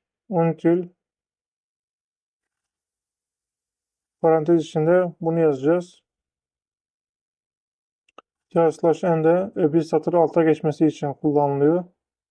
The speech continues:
Serial nokta print received.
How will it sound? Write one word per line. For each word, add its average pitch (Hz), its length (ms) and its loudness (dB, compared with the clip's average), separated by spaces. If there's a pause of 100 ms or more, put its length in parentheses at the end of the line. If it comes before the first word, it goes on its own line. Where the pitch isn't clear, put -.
(1200)
Serial 156 640 2 (500)
nokta 151 580 0 (140)
print 165 520 -2 (4000)
received. 160 640 2